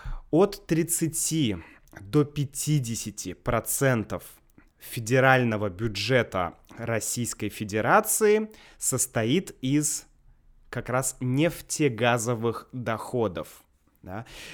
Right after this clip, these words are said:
То есть, если мы берём нефть, газ и все вот эти традиционные, да, ресурсы, вот, полезные ископаемые, то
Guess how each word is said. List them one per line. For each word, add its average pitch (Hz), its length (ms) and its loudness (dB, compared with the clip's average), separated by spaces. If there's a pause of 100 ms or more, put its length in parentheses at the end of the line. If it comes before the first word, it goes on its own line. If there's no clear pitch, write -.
То - 80 2
есть, 135 180 0
если 190 280 2
мы 156 160 6
берём 139 440 4
нефть, - 480 0
газ 117 600 0
и 113 80 -10
все - 280 -4
вот 107 200 -4
эти 104 380 -4 (280)
традиционные, 113 1120 2
да, 104 260 0
ресурсы, 120 760 0
вот, 92 260 -12
полезные 117 520 0
ископаемые, 143 840 2 (380)
то 135 360 4